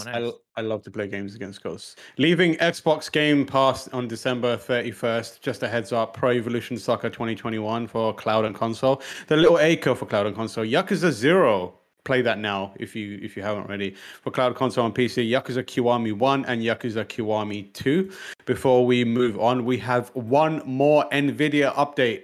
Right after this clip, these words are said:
Speaker 2: and that is for system latency. Um, starting today, it's a system latency challenge, in fact. Starting today, for one week only, the Nvidia System Latency Challenge, powered by Nvidia Reflex, will give you the opportunity to find out just how good you can be.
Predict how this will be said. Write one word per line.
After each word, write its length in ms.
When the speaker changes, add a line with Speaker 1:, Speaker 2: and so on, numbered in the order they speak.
Speaker 2:
and 160
that 120
is 140
for 460
system 580
latency. 800
Um, 260
starting 260
today, 520
it's 180
a 60
system 260
latency 300
challenge, 420
in 140
fact. 260
Starting 280
today, 240
for 160
one 220
week 180
only, 300
the 160
Nvidia 560
System 320
Latency 440
Challenge, 440
powered 260
by 160
Nvidia 400
Reflex, 400
will 120
give 200
you 60
the 120
opportunity 440
to 120
find 240
out 200
just 300
how 220
good 300
you 100
can 200
be. 400